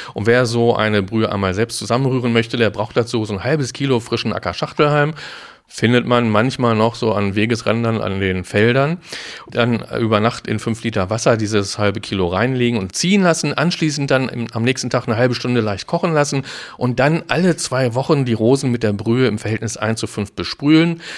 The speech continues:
Das soll helfen. Ich habe selbst noch nicht ausprobiert. Also meine Rosen zum Glück, die ich im Garten habe, die haben sich immer so ganz gut gerettet. Aber hast du da Erfahrungen gemacht?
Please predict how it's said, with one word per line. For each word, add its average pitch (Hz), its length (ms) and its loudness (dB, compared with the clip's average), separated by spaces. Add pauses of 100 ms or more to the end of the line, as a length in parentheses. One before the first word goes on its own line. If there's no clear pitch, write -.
(180)
Das - 240 -2
soll 107 220 4
helfen. 139 580 0
Ich 120 140 -8
habe 127 120 0
selbst 120 360 0
noch 143 100 0
nicht 151 240 0
ausprobiert. 139 500 0
Also 117 140 -2
meine 113 240 4
Rosen 120 340 0
zum 123 160 -6
Glück, 123 140 -2
die 120 80 -4
ich 113 100 -4
im 120 100 -4
Garten 117 260 2
habe, 113 240 0
die 107 440 -4 (200)
haben 131 240 0
sich 127 100 -4
immer 135 160 2
so 139 140 2
ganz 110 160 0
gut - 160 -10
gerettet. 85 360 -4
Aber 104 220 2 (240)
hast 131 180 0
du 175 60 -2
da 170 100 6
Erfahrungen 90 420 0
gemacht? 80 380 -4